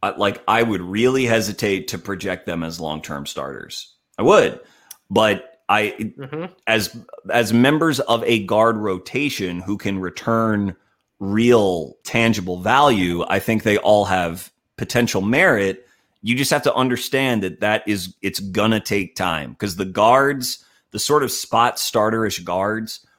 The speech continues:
Speaker 1: who return real value and affect winning, generally don't do it until they're twenty-three, twenty-four, twenty-five years old. I mean, that's, it's just a reality in the league. If you look up and down,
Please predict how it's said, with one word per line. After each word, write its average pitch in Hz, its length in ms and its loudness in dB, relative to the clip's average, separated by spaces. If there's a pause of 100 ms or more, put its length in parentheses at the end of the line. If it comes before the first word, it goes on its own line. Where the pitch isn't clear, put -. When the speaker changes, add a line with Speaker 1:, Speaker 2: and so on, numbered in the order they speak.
Speaker 1:
who 117 160 -4
return 107 480 -2
real 98 300 2
value 95 440 2
and 82 120 -4
affect 98 400 -6
winning, 104 480 -4 (500)
generally 123 560 4
don't 123 240 4
do 104 220 2
it 98 140 0
until 92 280 -2
they're 87 100 -6
twenty-three, 92 640 -4
twenty-four, 87 600 -8
twenty-five 78 500 -10
years 65 180 -14
old. 50 200 -14 (180)
I - 40 -8
mean, 95 120 2
that's, - 480 -2 (160)
it's 92 100 -4
just 110 280 0
a - 20 2
reality 131 640 2
in 98 80 -2
the 104 80 0
league. 110 280 -2
If 90 120 -10
you 90 100 -4
look 107 240 0
up 98 160 -2
and 98 140 -2
down, 78 320 -4